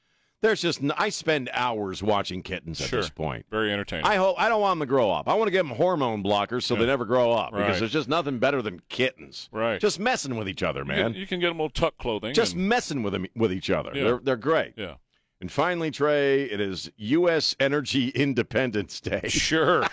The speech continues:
Speaker 1: <laughs>
Speaker 2: Sure.
Speaker 1: I'm not sure what the meaning of that is at this point, but,
Speaker 2: Fo-,
Speaker 1: uh,
Speaker 2: followed by what a dream.
Speaker 1: you know, we were that. I mean, is this a nostalgia
Speaker 2: <laughs>
Speaker 1: holiday?
Speaker 2: Yeah.
Speaker 1: Because we were that for one bright, shining moment.
Speaker 2: <laughs> Oh, my God.
Speaker 1: And then it went bye-bye.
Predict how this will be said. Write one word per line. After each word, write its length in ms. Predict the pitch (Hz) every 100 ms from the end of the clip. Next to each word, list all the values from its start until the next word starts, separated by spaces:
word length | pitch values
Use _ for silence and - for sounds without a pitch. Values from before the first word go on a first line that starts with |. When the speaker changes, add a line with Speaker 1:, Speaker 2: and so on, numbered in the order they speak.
| 339 -
Speaker 1:
<laughs> 320 | 165 - -
Speaker 2:
Sure. 600 | - - - 196 180 165 147 - - - - - - - - - - - _ - - -
Speaker 1:
I'm 120 | 220 208
not 160 | 233
sure 260 | - - 240
what 300 | 196 220 - - - -
the 100 | 202
meaning 440 | 190 208 202 175
of 120 | 147
that 260 | 165 175 147
is 220 | 143 123
at 120 | 139
this 220 | 143 139
point, 460 | - 131 135 127 151
but, 240 | 135 127
Speaker 2:
Fo-, 80 | 143
Speaker 1:
uh, 200 | 139 139
Speaker 2:
followed 300 | 135 135 135
by 220 | 170 160 151
what 280 | 139 175
a 20 | 160
dream. 480 | 123 160 170 127
Speaker 1:
you 120 | 139 160
know, 300 | 156 160 165
we 440 | 156 156 156 156 151
were 260 | 147 233
that. 400 | 214 135 160 196
I 60 | 156
mean, 160 | 156 147
is 80 |
this 160 | 143 135
a 40 |
nostalgia 640 | 131 117 - 143 165 180 214
Speaker 2:
<laughs> 60 | 330
Speaker 1:
holiday? 400 | 294 - - 262
Speaker 2:
Yeah. 40 |
Speaker 1:
Because 360 | 196 165 143 135
we 140 | 170
were 240 | 165 240
that 240 | 196 165 180
for 100 | 156
one 220 | 160 160
bright, 340 | 117 165 190
shining 480 | - - 185 196 190
moment. 500 | 202 254 247 240 -
Speaker 2:
<laughs> 40 | -
Oh, 40 |
my 80 | 156
God. 200 | - 127 - 131 160
Speaker 1:
And 100 | 151
then 100 | 175
it 80 |
went 220 | 175 180 147
bye-bye. 640 | 208 247 208 202 233 185